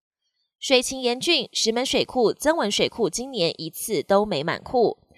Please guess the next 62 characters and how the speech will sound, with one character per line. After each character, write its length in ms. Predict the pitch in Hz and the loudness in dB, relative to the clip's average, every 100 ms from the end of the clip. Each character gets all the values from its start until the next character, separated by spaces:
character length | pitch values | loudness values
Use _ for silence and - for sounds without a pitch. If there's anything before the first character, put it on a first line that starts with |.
| - - _ | -20 -20 _
水 160 | - | 2
利 140 | 320 403 | 4 6
署 160 | 277 | 4
今 140 | 202 254 | 2 -2
天 100 | 269 | 2
表 220 | 262 151 | 4 4
示， 320 | - 226 185 | 4 2 2
石 180 | - - | 2 0
门 140 | 180 202 | 0 0
水 180 | 214 | 0
库 220 | 139 214 - | 0 0 -2
一 100 | 302 | -2
年 380 | 269 170 156 123 | -2 0 0 4
要 160 | 196 170 | 2 4
满 200 | 151 - | -2 -4
库 160 | - | -4
四 240 | 180 285 247 | -4 -4 -4
次， 380 | - 240 180 - | -2 0 0 0
曾 180 | - 277 | 0 2
文 140 | 240 | 0
水 180 | 196 - | 0 -2
库 240 | 196 233 196 | 0 0 0
一 120 | 311 | -2
年 280 | 294 180 156 | -4 -2 0
需 180 | - 196 | 0 -2
满 180 | 202 - | -2 -6
库 180 | - 226 | -2 0
两 200 | 180 - | -2 -4
次， 360 | - 269 180 - | -6 0 0 -2
才 220 | - 170 | -4 -2
得 160 | 165 202 | 0 -2
以 120 | 208 | 0
供 260 | - 240 | 0 -2
给 320 | 277 202 175 - | -4 -6 -6 -8
供 180 | - 285 | -4 -4
水 200 | 320 110 | 0 0
区 240 | - - 202 | 0 -4 -2
域 80 | 196 | 0
的 140 | 147 | 0
用 180 | 247 220 | 0 -2
水 160 | - | -4
量， 300 | - 220 202 - - - - | 2 4 4 0 -18 -20 0
但 180 | 254 220 | 0 0
今 200 | 269 294 | -6 -2
年 200 | 226 - | 0 0
一 160 | 160 170 | -4 -10
次 340 | - 226 165 | -8 -2 0
都 240 | - 233 | 4 4
没 160 | 262 175 | 4 0
满 180 | 190 131 | -2 -4
库。 360 | - 262 403 - - - - | 2 4 4 2 -20 -20 0
为 120 | 392 | 4
了 100 | 349 | 4
面 180 | 320 294 | 4 2
对 160 | 285 | 2
枯 180 | 247 277 | 2 0
水 180 | 277 180 | 2 0
期 280 | - 170 170 | 0 -2 -2
严 180 | - 175 | 2 0
峻 160 | 202 302 | 0 -2
水 180 | 247 180 | 0 0
情， 400 | - 147 156 | -2 -4 -6